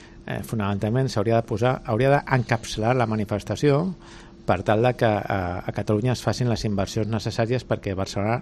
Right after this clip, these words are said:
no, eh, no, no es quedi amb aquesta situació de sequera tan preocupant, no? Perquè al final no és només que si hi ha sequera els barcelonins i barcelonines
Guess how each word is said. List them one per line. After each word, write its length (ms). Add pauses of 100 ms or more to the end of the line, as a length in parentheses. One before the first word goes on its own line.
(100)
no, 280 (540)
eh, 180
no, 360 (140)
no 100
es 120
quedi 340
amb 180
aquesta 220
situació 400
de 60
sequera 340 (380)
tan 160
preocupant, 520
no? 100
Perquè 300 (480)
al 80
final 300 (200)
no 160
és 160
només 540 (400)
que 120
si 140
hi 40
ha 80
sequera 420 (200)
els 160
barcelonins 600
i 60
barcelonines 720